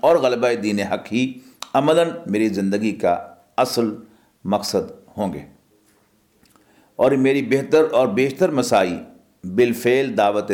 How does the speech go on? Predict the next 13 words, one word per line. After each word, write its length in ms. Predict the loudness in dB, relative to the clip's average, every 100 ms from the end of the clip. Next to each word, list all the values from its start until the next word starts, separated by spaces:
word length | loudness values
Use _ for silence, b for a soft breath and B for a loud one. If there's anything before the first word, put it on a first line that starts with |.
| -2
دین 400 | 0 0 -2 -6 B B B 0
اور 240 | 4 4
خلق 320 | 4 0 2 0 0
خدا 240 | 2 2
پر 180 | 2 -4 -6 -14 _ _ -10
دین 280 | -2 0 2
حق 300 | 0 -2 -2
کی 100 | 0
جانب 340 | 0 0 -2
سے 160 | -2 -2
اتمام 500 | -4 -4 -2 0 0
حجت 440 | -4 -2 -2 -2
میں 140 | -8